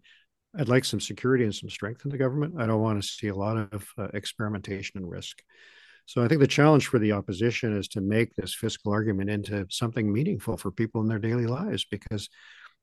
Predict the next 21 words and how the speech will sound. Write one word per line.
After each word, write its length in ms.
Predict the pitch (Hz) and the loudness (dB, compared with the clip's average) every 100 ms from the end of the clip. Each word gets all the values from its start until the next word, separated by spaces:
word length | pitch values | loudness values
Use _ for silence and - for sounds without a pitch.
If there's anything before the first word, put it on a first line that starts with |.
| - | 0
you 100 | 143 | 2
can 140 | 143 | 2
tell 180 | 120 131 | 4 4
me 100 | 123 | 6
all 120 | 110 | 6
you 160 | 113 101 | 6 6
want 280 | 104 135 - | 4 -2 -2
that 100 | 82 | -4
my, 180 | 101 98 - 190 | -6 -8 -10 -4
our 140 | 117 | -2
debt 380 | 98 95 104 123 | -2 -2 -2 -2
to 100 | - | -4
G 180 | 95 113 | 0 0
D 100 | 104 | 0
P 200 | 101 123 | -2 -2
ratio 420 | 156 107 95 98 | -2 -4 -6 -6
is 160 | 95 - | -6 -4
wrong, 220 | 101 113 | -2 -2
but 120 | 110 | -2
if 160 | 104 - | -4 -2
I'm 220 | 110 101 | -4 -4